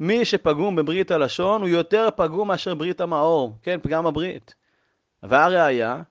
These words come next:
הוא אומר שהמצורע משתלח מכל השלוש מחנות, לא רק ממחנה אחד, מכל המחנות מוציאים אותו החוצה. ועכשיו נראה שבאמת מה השורש, השורש הגנטי,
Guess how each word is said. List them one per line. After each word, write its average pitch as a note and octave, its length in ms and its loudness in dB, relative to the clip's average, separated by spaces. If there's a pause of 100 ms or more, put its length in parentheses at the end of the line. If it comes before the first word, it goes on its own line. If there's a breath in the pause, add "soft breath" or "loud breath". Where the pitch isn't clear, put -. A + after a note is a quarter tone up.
(120)
הוא A#2+ 80 -12
אומר F3+ 280 -4
שהמצורע D3 840 -2
משתלח F#3 600 -2
מכל A3+ 380 2
השלוש A3 340 -2
מחנות, F#3+ 300 -4
לא F#3+ 40 -2
רק F#3+ 80 -4
ממחנה F3+ 420 -4
אחד, C3 240 -4 (340 loud breath)
מכל A#3+ 380 6
המחנות B3+ 400 4
מוציאים F3+ 260 -8
אותו C#3+ 200 -8
החוצה. A#2 400 -16 (1400 soft breath)
ועכשיו C#3 380 -2
נראה F3+ 240 -4
שבאמת F3 480 -4
מה A3+ 260 0
השורש, G3+ 680 -4
השורש F3+ 460 -4
הגנטי, D#3 840 -2